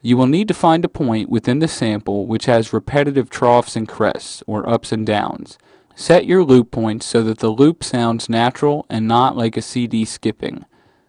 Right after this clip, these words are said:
Finally, you can right-click on the sample panel to choose Set Optimal Loop. This will attempt to find points within the sample to loop for you.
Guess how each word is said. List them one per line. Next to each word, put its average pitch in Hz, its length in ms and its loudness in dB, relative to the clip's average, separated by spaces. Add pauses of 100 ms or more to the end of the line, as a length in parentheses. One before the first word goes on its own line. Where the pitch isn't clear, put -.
(140)
Finally, 170 560 2
you 123 240 0
can 113 200 -2
right-click 131 560 2
on 113 120 2
the 113 80 -2
sample 165 460 -2
panel 107 460 -4
to - 140 -6
choose 117 340 0
Set - 420 2
Optimal 117 540 0
Loop. 107 340 -4 (420)
This 165 240 6
will 190 140 2
attempt 143 340 2
to 117 80 -4
find 127 340 2
points 113 320 -2
within 123 280 -2
the 160 80 0
sample 110 440 -2
to - 120 -4
loop 113 280 0
for 110 280 -2
you. - 260 -10